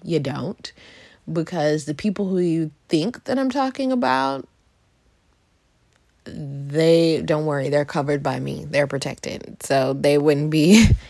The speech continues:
<laughs> out there like that anyways. And I, that could go off on a whole tangent about that, but let's not get lost in the mission and the translation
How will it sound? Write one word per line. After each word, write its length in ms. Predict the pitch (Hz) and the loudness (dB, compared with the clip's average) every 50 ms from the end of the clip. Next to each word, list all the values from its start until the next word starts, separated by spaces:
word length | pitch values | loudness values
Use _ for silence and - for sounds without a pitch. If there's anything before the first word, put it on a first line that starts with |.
| - - - | -20 -20 -20
<laughs> 340 | - - - - _ - - | -20 -20 -20 -20 _ -6 0
out 200 | - 165 160 160 | 0 0 2 2
there 160 | 156 151 135 | 0 0 0
like 220 | 135 139 143 - | 0 -4 -6 -6
that 200 | 143 139 139 139 135 | -4 -4 -4 -4 -4
anyways. 920 | 143 143 131 135 139 139 143 156 - - - - - - - - - - _ _ _ _ _ - | -4 -6 -6 -4 -6 -6 -6 -8 -10 -10 -10 -10 -10 -10 -10 -10 -12 -16 _ _ _ _ _ -4
And 680 | 156 151 143 143 139 135 135 139 135 139 - - - _ _ _ _ _ _ _ _ _ _ _ _ _ _ _ _ _ _ _ _ _ _ - _ _ _ _ _ _ - 60 - _ _ _ _ _ _ _ _ _ _ _ _ _ _ - - | -2 0 0 0 -2 -2 -4 -4 -4 -4 -6 -6 -6 _ _ _ _ _ _ _ _ _ _ _ _ _ _ _ _ _ _ _ _ _ _ -20 _ _ _ _ _ _ -14 -14 -14 _ _ _ _ _ _ _ _ _ _ _ _ _ _ -2 4
I, 180 | - - 247 180 | 6 6 6 6
that 240 | 202 214 208 208 196 | 6 6 4 4 4
could 140 | 208 196 | 0 -2
go 140 | 175 180 165 | 2 4 4
off 200 | 156 156 151 - | 4 2 0 -2
on 80 | 143 147 | -4 -4
a 60 | 147 | -4
whole 160 | 147 147 143 | -4 -6 -6
tangent 440 | 139 - 151 127 131 139 - 147 156 | -6 -6 -6 -6 -6 -6 -6 -4 -4
about 280 | 156 160 160 156 156 - | -4 -2 -2 -4 -4 -6
that, 240 | 170 151 147 - | -8 -8 -8 -6
but 240 | - 139 127 120 - _ _ _ _ - - | -4 -4 -4 -4 -6 _ _ _ _ -10 -4
let's 220 | 160 156 143 - - | -4 -2 -2 -2 -4
not 140 | 151 147 | -4 -2
get 160 | 160 156 120 85 | -2 -4 -4 -4
lost 400 | 104 113 92 - - - - 147 | -2 -4 -4 -4 -6 -10 -10 -8
in 80 | 147 | -8
the 40 | 135 | -6
mission 400 | 127 - - - - - - - | -8 -8 -8 -10 -12 -12 -12 -12
and 100 | - - | -12 -12
the 40 | - | -12
translation 800 | - - 135 120 - - - - - - - - - - - | -12 -12 -12 -12 -10 -10 -10 -8 -8 -8 -10 -10 -12 -12 -14